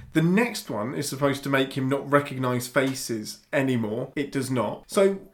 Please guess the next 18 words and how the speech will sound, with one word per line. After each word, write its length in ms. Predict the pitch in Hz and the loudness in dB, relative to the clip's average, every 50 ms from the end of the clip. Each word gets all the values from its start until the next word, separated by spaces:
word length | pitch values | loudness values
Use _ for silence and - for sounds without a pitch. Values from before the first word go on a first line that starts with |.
| - 226 | -14 -10
what 240 | 202 202 247 269 | -6 -4 -4 -2
was 120 | 277 269 - | -2 0 0
the 100 | - 220 | 0 -2
point? 580 | - - 208 240 247 240 185 131 110 - - | -2 0 0 2 4 4 4 2 -2 -4 -4
Like, 160 | 147 156 160 160 185 | -2 -2 -2 0 0
you 120 | 180 202 | 0 0
can't 320 | 208 202 226 254 277 262 - | 2 2 2 2 2 0 -4
threaten 540 | - - - - 214 226 - - 180 160 | -10 -10 -8 -2 -2 -2 0 0 -2 0
this 180 | 143 131 123 - | 0 0 -2 -2
stuff 540 | - - - - 92 104 135 - - - - - | -4 -6 -4 -4 -4 -6 -6 -8 -12 -14 -6 0
and 140 | 151 147 143 | 2 2 4
have 200 | 147 151 147 147 | 4 2 2 4
the 120 | 147 143 | 4 4
excitement 680 | 143 139 - - - 180 160 156 160 160 165 147 147 147 | 4 2 0 -2 0 0 0 0 0 2 2 0 0 2
of 300 | 151 143 135 123 120 - | 2 2 2 2 0 2
delivering 520 | - 160 147 156 147 139 127 120 113 104 | 4 6 6 6 6 2 -2 -4 -4 -4
on 140 | 104 104 - | -4 -2 -2
it 220 | 113 131 - - | -2 -2 -2 -6